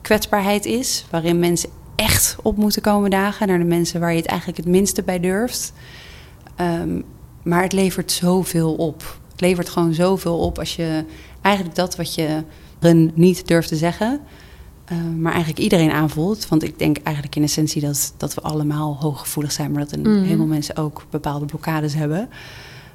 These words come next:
Speaker 1: Ehm, dan, eh, dan, dan,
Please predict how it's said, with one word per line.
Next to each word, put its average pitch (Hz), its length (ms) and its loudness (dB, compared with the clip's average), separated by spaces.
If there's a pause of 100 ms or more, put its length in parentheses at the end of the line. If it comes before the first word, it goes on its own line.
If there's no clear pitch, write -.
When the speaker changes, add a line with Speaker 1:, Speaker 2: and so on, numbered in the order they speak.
(140)
Speaker 1:
Ehm, 165 500 -2 (1500)
dan, 170 320 4
eh, 160 320 2 (340)
dan, 175 260 4
dan, 170 260 2